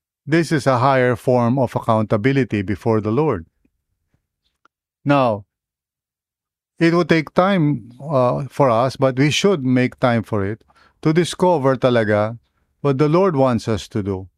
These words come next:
rather than just simply serving God in a ministry that we want to do. That's level two ministry. Now, it's all right for us to be serving God,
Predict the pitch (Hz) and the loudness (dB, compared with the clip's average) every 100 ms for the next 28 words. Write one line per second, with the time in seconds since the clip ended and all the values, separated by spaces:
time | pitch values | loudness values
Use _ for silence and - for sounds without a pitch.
0 | _ _ _ _ _ _ _ _ _ - | _ _ _ _ _ _ _ _ _ -2
1 | 143 156 175 165 156 156 147 127 - 160 | 2 2 2 2 2 2 2 0 0 -2
2 | 135 139 131 113 156 160 151 175 139 117 | 2 0 2 0 0 0 0 0 2 2
3 | 120 127 131 _ _ _ - 147 143 135 | 0 -2 -12 _ _ _ -4 0 2 2
4 | 147 147 - 131 120 117 117 127 135 127 | 2 0 -2 0 0 0 -2 0 0 2
5 | 190 208 - 107 104 98 - _ _ _ | 2 0 -2 0 0 -2 -10 _ _ _
6 | _ _ _ _ _ _ _ _ _ _ | _ _ _ _ _ _ _ _ _ _
7 | - 147 175 160 156 143 156 135 208 151 | -2 0 0 2 2 2 0 0 0 0
8 | 110 - - 127 131 120 - 117 101 95 | -2 -10 -8 0 2 2 -2 -4 -4 -6
9 | - _ _ _ _ - 127 147 147 180 | -16 _ _ _ _ -2 0 0 2 2
10 | 175 214 147 - - 139 143 - 139 120 | 2 0 -2 -6 -2 0 0 0 -4 0
11 | 127 117 139 131 120 117 113 110 143 | -2 0 -2 0 0 0 2 0 -2